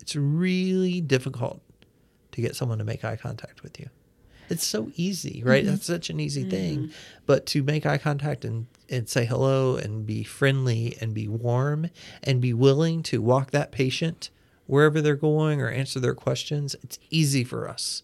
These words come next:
Speaker 3: Mm-hmm.
Speaker 1: here. And when you're in a big tertiary center, if you make eye contact with someone and you say, "Hey,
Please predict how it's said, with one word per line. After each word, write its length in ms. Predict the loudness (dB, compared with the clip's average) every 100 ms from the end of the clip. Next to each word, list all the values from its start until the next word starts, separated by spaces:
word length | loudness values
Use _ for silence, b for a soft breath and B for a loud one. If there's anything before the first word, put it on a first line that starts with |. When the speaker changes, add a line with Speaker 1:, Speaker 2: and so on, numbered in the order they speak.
| -14
Speaker 3:
Mm-hmm. 280 | -16 -16 -18
Speaker 1:
here. 540 | -2 0 2 0 -6 -12 b b b b -4
And 140 | 0
when 120 | 2
you're 140 | 4 2
in 160 | 4
a 60 | 2
big 240 | 2 0
tertiary 440 | 0 -4 0 0 2
center, 640 | 0 0 0 2 2 -2 -8 _ _
if 140 | -6 0
you 80 | 2
make 220 | 2 0
eye 120 | -2
contact 440 | -2 -4 -2 -4
with 100 | -6
someone 460 | -6 -4 -2 -4 -6
and 180 | -4 -2
you 60 | -2
say, 180 | -2 -2
"Hey, 340 | 0 -2 -4